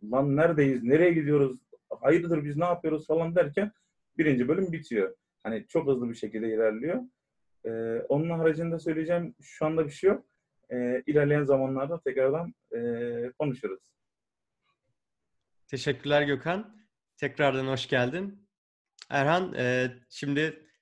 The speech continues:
Speaker 2: senin yorumunu almak istiyorum. Özellikle bu İngiliz mizahıyla senin ilgin olduğu için,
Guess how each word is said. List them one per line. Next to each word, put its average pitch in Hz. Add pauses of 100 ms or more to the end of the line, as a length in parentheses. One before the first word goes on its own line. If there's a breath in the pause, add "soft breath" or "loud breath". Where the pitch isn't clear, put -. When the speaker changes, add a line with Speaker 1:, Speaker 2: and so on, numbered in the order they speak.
Speaker 2:
senin 160
yorumunu 143
almak 139
istiyorum. 147
Özellikle 139 (360 soft breath)
bu 131
İngiliz 139
mizahıyla 143
senin 143
ilgin 139
olduğu 143
için, 151